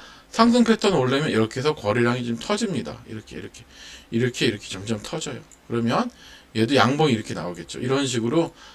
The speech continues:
나오니까요. 지금 삼성생명 같은 경우는 괜찮아요. 자리 자체도 괜찮고 눌림목 구간이다. 그래서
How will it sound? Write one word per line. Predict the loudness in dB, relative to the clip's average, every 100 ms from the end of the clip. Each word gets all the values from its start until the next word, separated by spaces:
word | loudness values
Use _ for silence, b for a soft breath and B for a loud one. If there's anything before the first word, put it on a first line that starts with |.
| B
나오니까요. | 2 4 4 0 2 2 2 B B
지금 | -2 -2
삼성생명 | 2 2 6 4 6 6 6 6
같은 | 2 -2 -2
경우는 | 0 0
괜찮아요. | 2 2 4 2 2 -2
자리 | -2 -2
자체도 | -2 -4 -8 -6
괜찮고 | -8 -4 -4 -2 2 2 2 B B B 6
눌림목 | 10 12 10 8 4
구간이다. | 0 -2 -2 -2 -6 -10 -12 _ _ _ -8
그래서 | -6 0 2 2